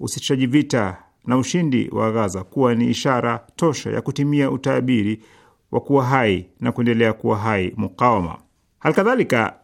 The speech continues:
amesema kinachotokea mbele ya macho ulimwengu ni mithili ya hadithi na simulizi, kwamba jeshi kubwa la kivita kama Marekani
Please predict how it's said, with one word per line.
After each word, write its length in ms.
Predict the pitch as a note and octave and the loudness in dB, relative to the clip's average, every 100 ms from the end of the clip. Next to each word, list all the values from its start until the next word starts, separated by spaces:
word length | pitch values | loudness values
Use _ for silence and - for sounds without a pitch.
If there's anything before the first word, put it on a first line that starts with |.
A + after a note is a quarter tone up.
| - | -2
amesema 800 | D3 D3+ D3+ C#3+ D#3+ F#2 E2+ - | 0 2 0 0 0 0 -2 -8
kinachotokea 1000 | - D#3 D#3 - C3+ B2 C3 - D3 B2 | -4 -2 0 0 0 0 -4 0 2 4
mbele 340 | A2+ C3 B2+ | 2 2 2
ya 120 | B2 A#2 | 2 4
macho 420 | B2 C3 - B2+ | 2 0 0 0
ulimwengu 540 | A2+ G#2+ B2+ C3 B2+ | 2 2 2 2 2
ni 320 | B2 A#2+ A#2+ - | 4 2 0 -2
mithili 580 | A2 B2+ B2 F3+ D#3+ D3 | 2 2 2 2 4 2
ya 80 | |
hadithi 680 | C3 C3 C#3+ E3 - A#2 F#2 _ _ _ _ _ | 2 -2 2 0 2 -2 -2 _ _ _ _ _
na 200 | G2+ C3 | 2 2
simulizi, 600 | C3+ C#3 C3 B2 F#2+ F#2 | 2 2 4 2 2 -4
kwamba 400 | - A#2 F2+ F2 | -2 0 0 -4
jeshi 260 | B2+ D#3+ E3 | 0 0 0
kubwa 400 | F3 G#3+ E3 C3 | -2 0 2 2
la 120 | A#2+ | 0
kivita 580 | - A2+ C#3 C#3 A2 F2 | -4 0 0 0 -2 -4
kama 200 | - C3+ | -2 0
Marekani 720 | A#2 G#2 G2 A2+ F#2+ E2 D#2+ | 2 0 -4 -4 -4 -4 -10